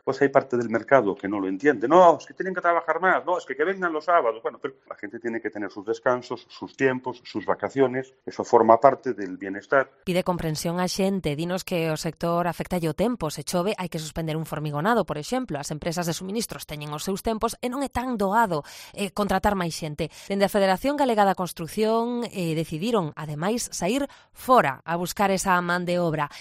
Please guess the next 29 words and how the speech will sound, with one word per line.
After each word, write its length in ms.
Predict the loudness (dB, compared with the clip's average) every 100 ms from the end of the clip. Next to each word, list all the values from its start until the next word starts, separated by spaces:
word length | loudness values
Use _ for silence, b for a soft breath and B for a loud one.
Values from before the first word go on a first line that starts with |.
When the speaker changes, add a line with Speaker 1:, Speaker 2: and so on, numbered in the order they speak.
| B B
Speaker 2:
Contratar 400 | 0 2 2 2
un 80 | 2
asesoramento 560 | -2 -2 -2 -2 0
legal 320 | 0 4 2
para 220 | 2 -4 -4
poder 180 | -6
captar 300 | -6 0 2
traballadores 560 | 2 2 2 0 -2 -2
cualificados 880 | 0 0 -2 -6 0 2 2 -2 -6 B B
de 80 | -8
América 340 | -4 -2 -2
Latina, 460 | -6 -4 -4 -4 -8
de 80 | -14
Perú, 340 | -6 -2 -2
Venezuela 560 | -2 -4 -2 0 2 2
ou 180 | -2 -4
Colombia. 480 | -4 -4 -6 -10 -16 -18 B B
Os 160 | 2 4
talleres 400 | 4 4 2 0
non 80 | -2
atopan 400 | -2 -2 0 0
mecánicos, 640 | 4 4 4 2 2 0
os 160 | -4 -8
hostaleiros 560 | -2 2 4 4 2
demandan 320 | 0 -2 -2
camareiros 640 | 0 2 4 4 2 -2 -4
e 80 | -6
a 80 |
construción 540 | -4 -4 -6 -6 -6